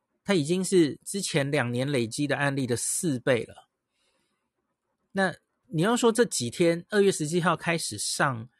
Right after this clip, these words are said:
六千以来啊，那也是累积了两三万例哦。那，那更是这几天其实就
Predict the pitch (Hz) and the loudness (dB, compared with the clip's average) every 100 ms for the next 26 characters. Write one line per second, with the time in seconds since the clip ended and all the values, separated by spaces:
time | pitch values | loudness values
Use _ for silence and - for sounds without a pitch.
0 | _ 185 160 123 - 143 135 - 143 110 | _ 4 4 2 -2 -2 -4 -8 -6 -4
1 | 107 101 120 127 - _ _ _ _ _ | -4 -4 -4 -4 -6 _ _ _ _ _
2 | _ 160 127 175 151 120 110 156 156 143 | _ -2 -2 0 2 0 -2 0 2 2
3 | 135 131 117 110 - 151 156 156 135 120 | 2 2 0 -2 0 0 2 0 0 -2
4 | 147 110 110 - 147 156 165 151 160 156 | -6 -6 -10 -14 -20 -14 -10 -8 -6 -6
5 | - 196 175 180 185 180 - 139 131 - | -2 -2 0 -2 -2 -2 -2 -4 -2 2
6 | 262 277 - 151 156 175 | 2 2 0 0 2 2